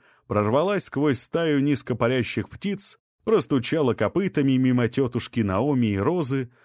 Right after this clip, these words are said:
мимо смотревшего на неё с открытым ртом Пикета и остановилась в футе от того места, где сидел Эндрю с ложкой в вытянутой руке.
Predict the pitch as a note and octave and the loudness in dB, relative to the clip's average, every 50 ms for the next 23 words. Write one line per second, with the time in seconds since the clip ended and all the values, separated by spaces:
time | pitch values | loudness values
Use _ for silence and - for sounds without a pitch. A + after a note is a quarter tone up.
0 | _ _ - - F#3 G#3 G3+ F#3 D#3+ - - C#3+ C#3 - - F3+ F#3+ F3 - - | _ _ -6 -2 0 0 0 0 -2 -2 0 -2 -2 0 0 -2 -2 -2 -2 -2
1 | C#3+ C3 C3 B2 A#2+ A2+ A2+ A#2 D3 F3 E3 - - - A#2 G#2+ - - - G#3 | -2 0 2 2 2 4 4 2 2 0 0 -2 -2 -2 -2 -2 -2 -4 -6 -6
2 | G3 G3+ D#3+ C#3 A#2 - - A#2 A2 G2+ - - C#3 F#3 F#3+ - - A#2+ A#2+ - | -2 -2 0 -2 -2 0 0 0 0 0 -2 -4 -4 -4 -4 -2 -4 -4 -2 -2
3 | G#2+ G2 G2 _ _ _ _ _ _ _ - F#2+ G2 G2+ - - G2+ G2 G2 G2+ | -2 -4 -4 _ _ _ _ _ _ _ -6 -4 -4 -4 -2 -2 -2 0 0 0
4 | C3+ F3+ F#3 E3+ D3 C#3 - - - - - - - G3 G3+ G3 - C#3+ C#3 C3 | 0 -2 -2 -4 -4 -6 -6 -10 -14 -14 -12 -6 -4 -4 -4 -2 -2 -2 -2 -2
5 | A#2+ _ - A2+ G2+ G2 F#2+ F#2+ A2+ D#3 F3 - - - - B2 A#2+ A2+ - _ | -4 _ -2 -2 0 0 0 0 0 -2 -2 -4 -8 -6 -4 -4 -4 -4 -6 _
6 | _ _ _ _ - - G#2 G#2 B2 F3+ F3 - - A#2+ G#2+ G#2+ G2+ G2 - - | _ _ _ _ -8 -6 -6 -2 -2 -2 -2 -2 -2 -2 0 0 -2 -2 -2 -2
7 | A#2+ B2+ D#3+ F3 F3 E3+ D3+ D3+ D#3+ D3+ - - - A2 A#2 B2+ C3 A#2+ - - | -2 0 0 0 0 -2 -2 -2 -2 -2 -4 -4 -2 0 0 0 0 -2 -4 -4
8 | - B2 A#2+ A#2 A#2+ _ _ _ _ - G#2 F#2+ F#2+ F#2+ A2+ B2 A#2+ - A#2+ A2 | -4 -2 -2 -2 -6 _ _ _ _ -8 -6 -6 -2 0 0 0 2 0 0 -2
9 | A2 G#2+ - A2 G#2 G#2 G#2 F#2 - - F#2 E2+ E2 F2 | -2 0 0 0 0 0 -2 -4 -6 -8 -10 -10 -10 -12